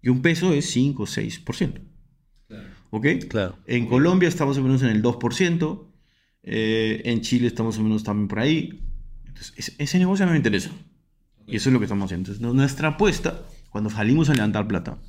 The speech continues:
Speaker 1: que lo hicimos de inversionistas ángeles,
Speaker 2: Ujú.
Speaker 1: en el dos mil dieciocho, eh, diecinueve, fue una ronda que terminamos de cerrar en el dos mil diecinueve, es, fue desarrollar la casa de cambios digital del futuro. Y la casa de cambios, eh, no, perdón, la casa de cambio física del futuro.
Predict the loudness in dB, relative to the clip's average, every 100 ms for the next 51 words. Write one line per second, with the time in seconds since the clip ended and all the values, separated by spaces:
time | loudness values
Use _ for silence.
0 | -10 -4 -2 -2 -2 0 -2 -4 -4 -4
1 | -2 -4 -4 -8 -8 -8 -10 -14 -18 _
2 | _ _ -16 -14 -16 -20 -20 _ -2 0
3 | 2 0 0 0 -2 -4 -4 -4 2 2
4 | 4 2 0 0 -2 -4 -4 0 0 0
5 | -4 -14 _ _ _ _ _ _ _ _
6 | _ _ 0 2 2 2 2 2 0 2
7 | 0 0 -2 0 -2 -2 -2 -4 -6 -18
8 | _ _ _ -20 _ _ _ _ -2 0
9 | -2 -6 -2 2 2 0 -4 0 2 4
10 | 4 2 -2 0 0 0 2 2 0 -2
11 | -6 -12 -10 -8 -4 0 2 0 0 -2
12 | -2 -10 -10 -8 -4 -2 -2 0 -2 -4
13 | -8 -4 -2 0 0 0 0 2 2 2
14 | 0 -4 -4 -6 -8 -8 -10 -12